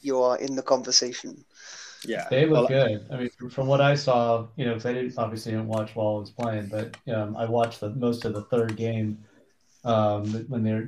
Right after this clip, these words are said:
Speaker 3: they played, and they looked really good. Their defense is absolutely solid. They've got talent on that squad. Uh, definitely, there were some guys I re-,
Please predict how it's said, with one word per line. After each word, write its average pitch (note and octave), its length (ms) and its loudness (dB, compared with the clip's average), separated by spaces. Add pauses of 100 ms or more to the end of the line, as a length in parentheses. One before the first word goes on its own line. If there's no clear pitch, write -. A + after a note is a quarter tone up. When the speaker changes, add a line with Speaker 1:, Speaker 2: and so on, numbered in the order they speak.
(120)
Speaker 3:
they G#2+ 60 -6
played, A2 460 -2
and G#2+ 480 -2
they C3 120 2
looked A#2+ 280 2
really A2+ 300 0
good. A2 220 -2
Their G#2+ 120 -4
defense A2 500 -4
is - 280 -10
absolutely A2 500 -2
solid. G#2+ 480 0
They've G#2 140 -8
got A2 260 -2
talent G#2 440 -2 (520)
on A2 140 2
that G#2 180 0
squad. G#2 640 0
Uh, G#2 300 -2 (100)
definitely, A#2 560 2
there B2 120 -4
were A#2 40 0
some B2+ 200 0
guys B2+ 300 6
I A#2 60 4
re-, A2+ 200 0